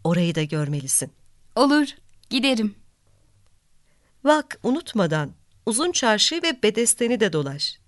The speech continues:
Speaker 1: Orada eski kilimler, bakır eşyalar vardı. Kilimler rengarenkti. Büyük, küçük, uzun, kısa farklı boylardaydı.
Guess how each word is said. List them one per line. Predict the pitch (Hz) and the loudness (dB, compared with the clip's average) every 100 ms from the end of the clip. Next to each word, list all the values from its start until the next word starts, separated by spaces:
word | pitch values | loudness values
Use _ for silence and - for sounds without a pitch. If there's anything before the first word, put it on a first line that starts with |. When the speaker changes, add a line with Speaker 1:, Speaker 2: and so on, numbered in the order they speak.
| _ _ - | _ _ 2
Speaker 1:
Orada | 269 277 277 - - | 4 6 4 0 -4
eski | 160 - 185 175 | -6 -4 -6 -6
kilimler, | 156 143 143 139 160 233 - _ - | -6 -4 -4 -4 -4 -4 -10 _ -10
bakır | 160 151 196 | -8 -4 -4
eşyalar | 170 - 190 170 170 165 | -2 0 0 0 2 0
vardı. | 156 151 147 147 147 _ _ _ _ _ | 0 -2 -4 -6 -14 _ _ _ _ _
Kilimler | - 247 240 233 254 294 | 0 4 6 6 4 6
rengarenkti. | 262 247 226 196 156 143 147 - - _ _ _ _ _ _ _ 170 | 4 6 4 2 0 -4 -6 -14 -16 _ _ _ _ _ _ _ -2
Büyük, | 180 160 151 - - - | 0 0 -4 -10 -20 -20
küçük, | - 180 - 147 147 _ _ | -10 -8 -6 -6 -8 _ _
uzun, | 165 156 156 165 180 - - - | -6 -4 -2 -4 -8 -20 -20 -6
kısa | 233 - 233 294 - | -2 2 2 0 0
farklı | 190 180 180 | 0 0 -4
boylardaydı. | 151 151 151 151 147 147 147 | -4 -2 -2 -4 -4 -6 -6